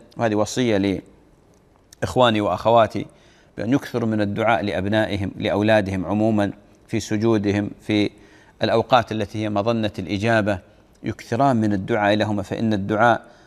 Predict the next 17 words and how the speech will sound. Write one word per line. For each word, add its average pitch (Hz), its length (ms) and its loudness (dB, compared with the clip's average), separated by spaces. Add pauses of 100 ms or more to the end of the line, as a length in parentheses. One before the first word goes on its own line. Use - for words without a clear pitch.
(120)
عظيم. 110 460 2
والله 107 320 2
عز 101 200 -4
وجل 107 220 0
وق-، - 380 -8
يقول: 117 460 0 (240)
"وقال 113 400 2
ربكم: 117 480 -2
ادعوني 131 560 2
أستجب 104 420 0
لكم". 110 320 0 (360)
قل 107 120 -2
جل 110 200 0
وعلا: 107 280 4
"وإذا 107 300 0
سألك 117 480 -2
عبادي 110 640 2